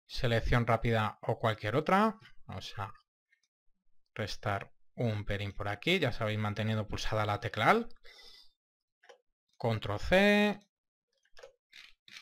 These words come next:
Control V, pegamos, botón derecho, transformación libre.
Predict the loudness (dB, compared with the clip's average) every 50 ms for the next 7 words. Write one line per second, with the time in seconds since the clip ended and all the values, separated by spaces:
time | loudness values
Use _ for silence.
0 | _ _ _ -20 -20 -20 _ _ _ -18 0 2 2 2 4 2 0 0 2 2
1 | 2 4 4 4 4 4 4 2 0 -4 _ _ _ _ _ _ _ _ _ _
2 | _ _ -20 -20 -20 _ _ -20 -12 -8 -6 -4 0 2 2 2 4 2 2 0
3 | 0 -4 -4 -2 -2 -2 0 0 -2 -2 -4 -4 -4 -4 -4 -4 -4 -4 -6 -6
4 | -4 -4 -4 -4 -4 -6 -4 -4 -4 -2 -2 -2 -2 0 0 0 0 2 2 4
5 | 4 4 2 0 -2